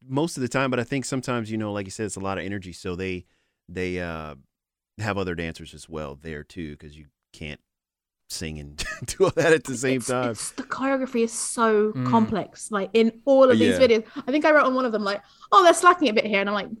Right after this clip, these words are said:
Speaker 2: "My God, what am I comparing this to? Like, calm down, Barbara." <laughs> Like,
Speaker 1: Exactly.
Speaker 2: no one else does this.
Speaker 1: Exactly.
Speaker 2: So, uh,
Speaker 3: I think,
Speaker 2: it's
Speaker 3: like,
Speaker 1: They're, it's, it's crazy.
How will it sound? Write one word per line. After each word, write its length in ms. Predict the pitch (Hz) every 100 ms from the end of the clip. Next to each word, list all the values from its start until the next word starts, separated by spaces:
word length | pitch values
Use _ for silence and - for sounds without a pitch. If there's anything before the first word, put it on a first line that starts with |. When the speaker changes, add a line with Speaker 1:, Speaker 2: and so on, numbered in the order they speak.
| -
Speaker 2:
"My 120 | 254
God, 360 | 262 233 170 -
what 100 | 285
am 100 | 262
I 60 | 277
comparing 420 | 254 254 269 226
this 160 | 190 -
to? 140 | 190
Like, 200 | 185 -
calm 180 | - 294
down, 220 | 233 269
Barbara." 280 | 214 226 214
<laughs> 120 | 233
Like, 320 | 320 - -
Speaker 1:
Exactly. 200 | 508 - 440 370
Speaker 2:
no 120 | 381
one 140 | 359
else 160 | 349 339
does 260 | - - 185
this. 220 | 180 151
Speaker 1:
Exactly. 460 | 170 117 - - -
Speaker 2:
So, 200 | - 190 180 180 170
uh, 340 | 165 165 165
Speaker 3:
I 20 |
think, 200 | 180 214
Speaker 2:
it's 100 | 175
Speaker 3:
like, 160 | 156 135
Speaker 1:
They're, 240 | 98 90
it's, 400 | 92 98 90 - _
it's 100 | -
crazy. 340 | 82 76 71